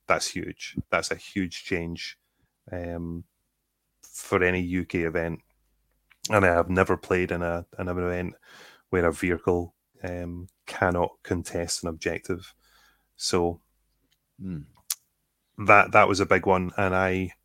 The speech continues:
Speaker 1: was really hoping that all the players at the event had read this. Uh,
Speaker 2: Mm-hmm.
Speaker 1: 'cause even, even when I went to start to build my list for it,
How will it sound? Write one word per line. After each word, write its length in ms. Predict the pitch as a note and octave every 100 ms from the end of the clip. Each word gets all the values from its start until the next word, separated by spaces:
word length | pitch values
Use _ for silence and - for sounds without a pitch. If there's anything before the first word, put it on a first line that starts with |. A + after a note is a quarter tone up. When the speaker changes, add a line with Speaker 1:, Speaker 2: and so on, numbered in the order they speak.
| _ _ _ _ _ _ _
Speaker 1:
was 420 | C3+ F#2 F#2+ - - F#2 -
really 220 | G#2 G#2
hoping 440 | E2 G2 F#2 G2
that 80 | F#2
all 160 | F#2+ F#2+
the 100 | F#2
players 500 | - F#2+ F#2+ F#2+ - -
at 160 | F#2+ G2
the 100 | F#2
event 280 | G2 F#2
had 180 | F2 E2+
read 220 | F2+ G2 -
this. 440 | B2 - - - _ _ _ _ _
Uh, 60 | F#2
Speaker 2:
Mm-hmm. 580 | G#2 A2 A2+ C3 D3+ E3
Speaker 1:
'cause 220 | G#2 F#2
even, 220 | G#2+ A2+
even 260 | A2 A2 G2
when 120 | F#2+
I 140 | F#2+
went 280 | F#2+ F2+ -
to 140 | -
start 400 | F2 - F#2+ - -
to 100 | F2+
build 420 | - F#2 F#2 -
my 120 | F2+
list 380 | E2 F#2+ - -
for 220 | A2 A2+
it, 100 | B2